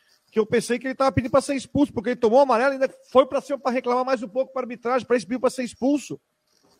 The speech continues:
né? É muita coisa errada. Eu acho que o Lisca errou a mão de uma forma total nesse jogo contra o São Paulo, né?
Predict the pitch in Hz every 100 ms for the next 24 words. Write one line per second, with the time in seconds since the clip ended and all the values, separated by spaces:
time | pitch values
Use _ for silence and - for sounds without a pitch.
0 | _ - 175 196 _ _ _ - 202 196
1 | 262 359 - 165 - 220 175 - 120 127
2 | 147 185 165 160 190 - 175 165 214 -
3 | 175 - 175 175 202 160 180 175 131 -
4 | _ - 147 160 - 175 175 160 139 -
5 | 214 240 - 180 220 170 170 156 - 139
6 | 117 110 120 160 - _ _ _ _ _
7 | - 127 160